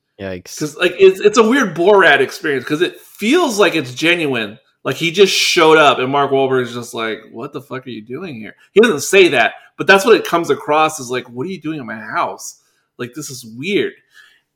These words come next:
Speaker 2: And then, like, the next segment after that, he shows up unannounced to Michael Bay's executive studio, wherever he works out of in Hollywood.
Speaker 1: Mm-hmm.
Speaker 2: And they won't even let him in.
Speaker 1: <laughs>
Speaker 2: And it seems real because they're like,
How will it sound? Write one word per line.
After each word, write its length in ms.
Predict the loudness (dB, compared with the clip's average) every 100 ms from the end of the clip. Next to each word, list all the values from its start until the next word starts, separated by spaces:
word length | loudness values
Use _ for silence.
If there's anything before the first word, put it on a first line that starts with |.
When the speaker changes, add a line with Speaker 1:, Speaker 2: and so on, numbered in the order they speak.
| -6
Speaker 2:
And 200 | -4 0
then, 200 | 0 2
like, 180 | 0 -2
the 60 | -2
next 240 | -4 -4
segment 240 | -6 -4
after 180 | -6 -4
that, 380 | 0 2 2 0 -8 _ _ _ _ _
he 200 | -10 -6
shows 360 | -2 -2 -2
up 120 | -4 -4
unannounced 640 | -4 -2 -2 -2 -6 -10
to 60 | -8
Michael 300 | -6 -4 -2
Bay's 340 | 0 0 -4
executive 460 | -8 -6 -8 -10 -12
studio, 600 | -8 -6 -4 -2 -4 -6
wherever 300 | -6 -6 -8
he 100 | -6
works 320 | -6 -6 -6
out 180 | -6 -4
of 260 | -6 -10
in 100 | -12
Hollywood. 640 | -10 -8 -6 -6 -8 -10 _ _ _ _ _ -16
Speaker 1:
Mm-hmm. 240 | -14 -14 -16 _ _ _
Speaker 2:
And 160 | 0 4
they 60 |
won't 120 | 4 4
even 180 | 2
let 160 | 2 2
him 120 | 2
in. 360 | 0 -2 -4 -12 _ _ _ _ _ _ _
Speaker 1:
<laughs> 160 | -6 -2
Speaker 2:
And 120 | 2
it 200 | 2 2
seems 480 | 0 0 2 0 -2
real 680 | -2 2 4 4 2 -4 -16 _ _ _ _ _ _
because 340 | -4 0 2 4
they're 140 | 4
like, 540 | 6 6 6 4 -2